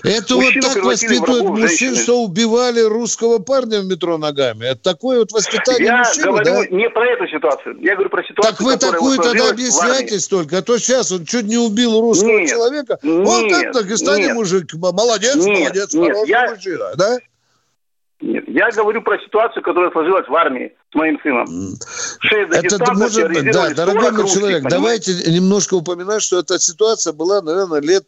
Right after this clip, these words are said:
Speaker 1: десять-пятнадцать назад. А то мы сейчас попадем в очень неприятную историю.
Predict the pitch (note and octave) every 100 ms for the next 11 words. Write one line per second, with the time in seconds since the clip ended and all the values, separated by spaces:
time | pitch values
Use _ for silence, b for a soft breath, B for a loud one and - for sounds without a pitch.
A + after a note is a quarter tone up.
0 | _ _ - G2 E3 F3 E3 B2 B2+ A2+
1 | D3 D#3 C#3+ C#3+ A2 G#2 G2 C#3 A#3 A#3+
2 | A3 F#3+ E3 A3+ F3+ E3 D3 F3 A3+ A3
3 | E4+ A3 B3 G#3 F3+ F3 F3+ F3+ E3+ D3+
4 | C3 - G2 E2+